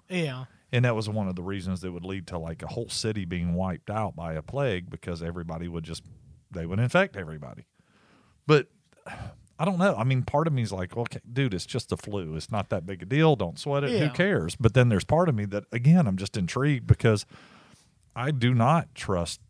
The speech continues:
Speaker 2: any media to tell us the truth, of,
Speaker 1: Oh, God, no,
Speaker 2: especially about
Speaker 1: especially with
Speaker 2: something,
Speaker 1: this.
Speaker 2: especially about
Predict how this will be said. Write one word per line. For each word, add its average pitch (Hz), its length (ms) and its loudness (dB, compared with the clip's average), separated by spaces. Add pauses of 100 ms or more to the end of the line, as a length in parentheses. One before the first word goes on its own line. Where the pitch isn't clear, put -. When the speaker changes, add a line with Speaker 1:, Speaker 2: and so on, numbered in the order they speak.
(340)
Speaker 2:
any 160 240 10
media 90 420 2
to - 160 -4
tell 87 260 -4
us 80 120 -4
the - 120 -6
truth, 156 360 2
of, 107 80 0
Speaker 1:
Oh, 95 40 -4
God, - 100 -6
no, 120 40 6
Speaker 2:
especially 135 800 6
about 117 300 6
Speaker 1:
especially 160 160 2
with 147 80 2
Speaker 2:
something, 127 420 4
Speaker 1:
this. 123 580 -4
Speaker 2:
especially 143 540 0
about 92 400 0